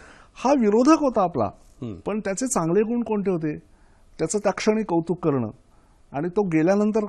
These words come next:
Speaker 1: आपण काय हरवलंय.
Speaker 2: विशेष करून बांगलादेश मुक्तीच्या वेळी त्यांनी जे इंदिरा गांधींचं
Speaker 1: म्हटलं
Speaker 2: वर्णन केलं होतं.
Speaker 1: नाही, काय बांगलादेशच्या युद्धाच्या वेळेला इंदिरा गांधींचं वर्णन त्यांनी दुर्गा असं केलं,
Speaker 2: हम्म.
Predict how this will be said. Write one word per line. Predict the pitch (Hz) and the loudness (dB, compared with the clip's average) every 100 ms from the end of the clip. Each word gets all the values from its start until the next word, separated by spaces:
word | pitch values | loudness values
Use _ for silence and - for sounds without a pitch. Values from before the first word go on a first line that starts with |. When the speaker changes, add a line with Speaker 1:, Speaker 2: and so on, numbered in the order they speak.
| - - | -6 -6
Speaker 1:
आपण | - 208 | -4 -2
काय | 208 214 | -2 -2
हरवलंय. | 156 165 180 139 - | 2 2 4 2 -2
Speaker 2:
विशेष | 117 151 - | -6 -6 -4
करून | 151 139 | -4 -2
बांगलादेश | 127 139 151 147 | -2 -2 -4 -4
मुक्तीच्या | 147 123 147 156 | -4 -4 -6 -4
वेळी | 143 143 | -2 -2
त्यांनी | 139 143 | -2 -2
जे | 143 | -2
इंदिरा | 135 139 143 | -2 -2 -2
गांधींचं | 135 131 143 202 | -2 -2 -2 0
Speaker 1:
म्हटलं | 175 131 | 2 2
Speaker 2:
वर्णन | 151 214 | 2 2
केलं | - - | 0 -4
होतं. | 202 220 | -6 -4
Speaker 1:
नाही, | 262 220 - _ _ - 156 - | -2 -4 -10 _ _ -18 -6 2
काय | 196 226 - - 143 147 - | 2 2 -6 -6 -6 -4 -2
बांगलादेशच्या | 143 131 160 202 214 220 | 2 4 4 0 -2 -2
युद्धाच्या | 214 160 185 190 | -2 -2 -2 -2
वेळेला | 190 196 | -2 -2
इंदिरा | 175 147 165 175 | -2 -2 -2 -2
गांधींचं | 165 160 165 170 175 | -2 -2 -2 -2 0
वर्णन | 147 143 165 | 0 0 -2
त्यांनी | 165 160 | -2 -2
दुर्गा | 170 143 117 156 | -2 -2 2 4
असं | 156 - | 2 0
केलं, | 170 143 139 160 | -6 -2 4 4
Speaker 2:
हम्म. | - - 131 123 | 4 -6 -10 -8